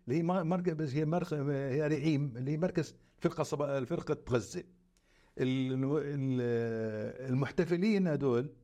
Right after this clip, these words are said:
عاملين حفلة أربعة آلاف يعني سمعوا فست-، فتمددوا في كافة الأرجاء، هربوا كل واحد في منطقته،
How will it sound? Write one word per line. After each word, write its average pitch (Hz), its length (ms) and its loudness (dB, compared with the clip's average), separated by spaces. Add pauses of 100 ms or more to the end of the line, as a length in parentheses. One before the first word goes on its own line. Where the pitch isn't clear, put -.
(180)
عاملين 123 260 2
حفلة 127 460 0 (320)
أربعة 120 280 0
آلاف 123 220 2 (640)
يعني 104 340 0 (260)
سمعوا 190 440 4
فست-، 175 340 -2
فتمددوا 180 880 0
في 180 140 -6
كافة 202 320 2
الأرجاء، 143 560 0
هربوا 175 300 2
كل 196 120 2
واحد 170 340 2
في 170 80 2
منطقته، 147 600 -2